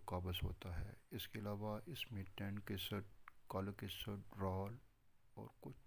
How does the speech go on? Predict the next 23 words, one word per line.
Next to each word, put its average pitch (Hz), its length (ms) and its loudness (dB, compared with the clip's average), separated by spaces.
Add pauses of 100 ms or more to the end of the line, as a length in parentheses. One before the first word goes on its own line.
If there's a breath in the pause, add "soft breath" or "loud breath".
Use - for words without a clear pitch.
जला 98 340 4
बावर 90 380 2
मादे 92 280 0
भी 95 140 -2 (380)
पाए 90 160 -2
जाते - 360 -10
हैं। 92 140 -8 (1600 loud breath)
मुतअद्दिद 127 420 -2
तिबी 113 220 4
फ़वाइद 107 400 10
के - 140 -2
साथ 101 520 6
हरड़ 101 340 12 (300)
बुनियादी 107 500 0
तौर 87 180 4 (120)
पर 98 320 -2
मोतदिल, 98 480 0 (480)
महफूज 98 600 0 (280)
और 104 160 2
फौरी 120 340 2
असर 95 280 2
रखने 92 280 -2
वाली 92 280 2